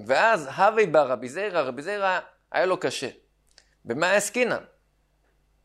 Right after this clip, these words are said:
מי המדיר ומי המודר?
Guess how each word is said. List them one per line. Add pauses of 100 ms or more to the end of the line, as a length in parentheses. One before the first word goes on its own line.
מי
המדיר (340)
ומי
המודר?